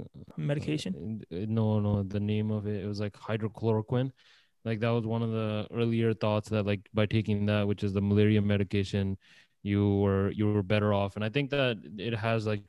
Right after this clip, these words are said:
Speaker 2: shown, like, proven that, like, people who take it, like, early on by, when getting corona, they have a better survival chance.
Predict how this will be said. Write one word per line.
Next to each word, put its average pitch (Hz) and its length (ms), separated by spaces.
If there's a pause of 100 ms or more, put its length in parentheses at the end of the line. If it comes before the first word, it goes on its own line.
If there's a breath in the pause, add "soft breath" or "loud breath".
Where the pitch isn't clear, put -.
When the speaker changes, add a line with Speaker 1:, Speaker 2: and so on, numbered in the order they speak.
Speaker 2:
shown, 104 280
like, 101 220
proven 104 460
that, 101 120
like, 101 220 (200 soft breath)
people 123 260
who 120 100 (140)
take 113 240
it, 110 80
like, 107 220
early 113 280
on 117 320 (280)
by, 117 100 (100)
when 117 300
getting 120 260
corona, 131 320
they 107 440
have 104 200
a 101 80
better 98 320
survival 95 480
chance. 92 420